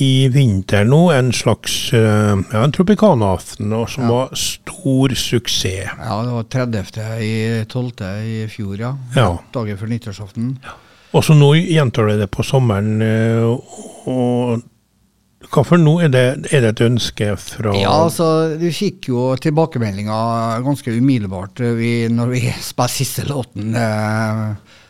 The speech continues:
Speaker 2: eh, den, eh, ja, blir jo trettiførste i tolvte, vi avsluttet, det var jo klokka to på natta. Eh, og da begynte jo folk å si at det her må de gjøre oftere.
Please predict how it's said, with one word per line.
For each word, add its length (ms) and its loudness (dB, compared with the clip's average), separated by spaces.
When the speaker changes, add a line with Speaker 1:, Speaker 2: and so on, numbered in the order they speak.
Speaker 2:
eh, 680 -4
den, 320 -6
eh, 320 -6
ja, 200 -12
blir 160 -2
jo 60 -2
trettiførste 520 -6
i 40 -4
tolvte, 360 -6
vi 100 -4
avsluttet, 280 -6
det 180 -6
var 120 -4
jo 100 -6
klokka 240 -8
to 100 -4
på 60 -2
natta. 240 -4
Eh, 300 4
og 240 -2
da 160 4
begynte 240 0
jo 80 -2
folk 220 -2
å 300 -2
si 100 -4
at 140 -4
det 160 2
her 180 2
må 200 2
de 480 -2
gjøre 260 -2
oftere. 540 -10